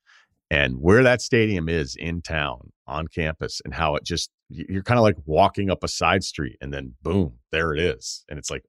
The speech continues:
over you. So I don't know, I, I don't know what it looks like since all the renovations, but the old setup for it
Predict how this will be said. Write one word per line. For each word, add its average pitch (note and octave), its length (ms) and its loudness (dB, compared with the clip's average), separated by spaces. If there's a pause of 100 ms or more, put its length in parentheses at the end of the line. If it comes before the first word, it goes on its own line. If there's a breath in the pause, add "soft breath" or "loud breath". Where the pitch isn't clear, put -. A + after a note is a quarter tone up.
over F#2+ 300 2
you. A#1+ 200 -12
So G#2 160 2
I A2 60 8
don't C3+ 160 6
know, A2 320 6
I, F2+ 60 -2 (120)
I A2 120 4
don't B2 100 2
know A2+ 80 2
what G#2 100 4
it - 60 -6
looks G2 240 -2
like F2+ 220 0
since F2+ 180 -10
all F2 140 2
the D#2+ 80 -2
renovations, D#2 680 -4 (440 loud breath)
but F2+ 140 0
the E2 200 0
old G#2 360 6
setup B2+ 420 4
for C3 320 4
it C#3 120 0